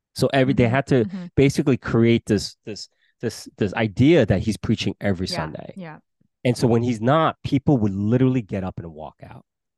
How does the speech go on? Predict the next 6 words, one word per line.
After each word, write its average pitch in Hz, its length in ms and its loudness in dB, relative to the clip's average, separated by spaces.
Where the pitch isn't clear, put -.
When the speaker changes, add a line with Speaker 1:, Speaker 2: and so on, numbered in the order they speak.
Speaker 1:
That 160 180 0
is 240 160 -2
wrong. 92 640 -4
That 147 160 -2
is 247 160 0
wrong. 104 520 -6